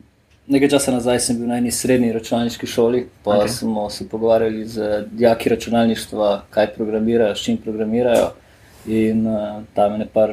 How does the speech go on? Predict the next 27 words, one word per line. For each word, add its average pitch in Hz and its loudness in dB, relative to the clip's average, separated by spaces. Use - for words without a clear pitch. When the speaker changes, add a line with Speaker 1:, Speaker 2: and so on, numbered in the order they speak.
Speaker 1:
posameznikov 113 -2
dvigne 113 0
roke 110 0
pa 107 -8
reče: 107 -2
"Ej, 110 4
mi 113 -2
se - -6
moramo 117 -2
tu 117 -6
učiti 110 -8
v 104 -14
šoli 107 -4
neki, 107 -10
mislim, 110 -8
da - -12
Python 117 0
ali 113 -6
kaj. 120 0
Mi 139 2
bi 131 2
se 131 0
pa 120 0
radi 120 4
učili 117 -4
Haskell." 113 -2
Um, 107 -6